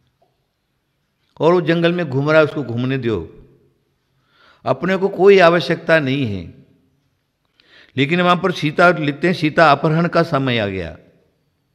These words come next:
कोई नहीं उसको बचा सकता।"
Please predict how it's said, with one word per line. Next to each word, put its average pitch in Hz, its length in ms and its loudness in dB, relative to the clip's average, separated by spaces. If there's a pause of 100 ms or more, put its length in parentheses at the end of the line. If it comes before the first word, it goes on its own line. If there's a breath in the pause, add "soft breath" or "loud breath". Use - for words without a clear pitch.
(1300)
कोई 156 260 2
नहीं 151 160 -2
उसको 143 240 -4
बचा 117 300 -4
सकता।" - 680 -16